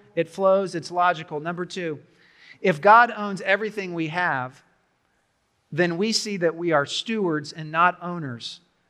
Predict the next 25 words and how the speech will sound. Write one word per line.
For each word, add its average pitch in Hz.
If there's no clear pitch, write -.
of 143
what 160
we 160
possess. 127
In 170
fact, 160
everything 208
good 185
in 208
our 190
lives 147
is 139
a 143
gift 143
from 147
God. 127
James 190
one 180
seventeen 180
says, 160
"Every 185
good 180
and 170
perfect 180
thing 185